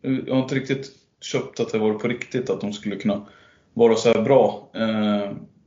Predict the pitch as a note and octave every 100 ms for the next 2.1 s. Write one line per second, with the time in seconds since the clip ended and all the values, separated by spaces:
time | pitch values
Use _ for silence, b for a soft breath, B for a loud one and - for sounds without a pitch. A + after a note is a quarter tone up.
0 | _ - _ _ _ _ _ - A2+ A2+
1 | A#2+ C3 B2 A2+ A2+ - A2 A2 G#2 A#2
2 | A2+